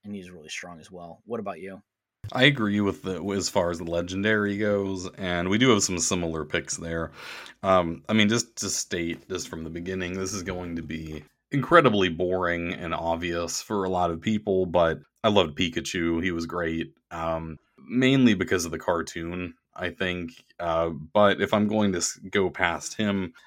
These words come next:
Speaker 2: uh, you know, I, I always like the dog type Pokemon just because they were dogs. So Growlithe, Arcanine, I, I enjoyed. Um, there was also,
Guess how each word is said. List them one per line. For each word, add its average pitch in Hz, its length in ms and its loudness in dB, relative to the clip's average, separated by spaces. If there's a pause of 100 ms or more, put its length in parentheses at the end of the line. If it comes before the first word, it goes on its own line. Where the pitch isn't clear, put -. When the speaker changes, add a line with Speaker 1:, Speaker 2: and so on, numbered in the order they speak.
(180)
Speaker 2:
uh, 120 300 6
you 123 120 4
know, 113 100 4
I, 120 180 6
I 120 200 2
always 117 340 8
like 95 200 4
the 95 60 4
dog 90 380 4
type 92 340 2
Pokemon 87 760 -4
just 85 200 -12
because 80 280 -12
they 80 120 -10
were 82 120 -10
dogs. 87 500 0 (120)
So 80 320 -6 (340)
Growlithe, 90 520 6
Arcanine, 85 960 -2 (100)
I, 87 80 -8
I 90 160 -8
enjoyed. 85 600 -4 (200)
Um, 78 540 -6 (200)
there 92 140 2
was 92 140 2
also, 85 1300 2